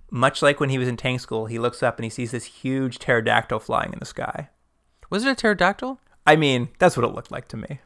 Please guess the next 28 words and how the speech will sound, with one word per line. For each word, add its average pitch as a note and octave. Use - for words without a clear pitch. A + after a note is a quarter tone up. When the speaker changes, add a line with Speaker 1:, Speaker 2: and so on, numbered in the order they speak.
Speaker 2:
It's, -
it's -
a G3
weird F3+
alien A#2
bird. -
Speaker 1:
Yeah. -
Speaker 2:
I'm C3
just D#3+
saying, A2
he A2+
didn't C3+
go A#2
into F#2+
the F#2
past. -
Speaker 1:
Right. C3+
I C#3+
mean, C3
we B2
don't F3
know A2+
that. A#2
Speaker 2:
Eh, A#2+
Speaker 1:
Top C3+
secret -
Speaker 2:
yeah. A2+
Speaker 1:
mission. A#2+